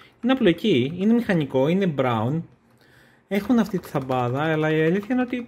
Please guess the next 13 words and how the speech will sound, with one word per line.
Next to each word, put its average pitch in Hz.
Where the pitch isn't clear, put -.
εντάξει, 302
είναι 240
μια 233
χαρά 233
πλήκτρα. 190
Εγώ 151
είμαι 196
στα -
M 170
X 165
Red, 135
αλλά 165
οκ. 180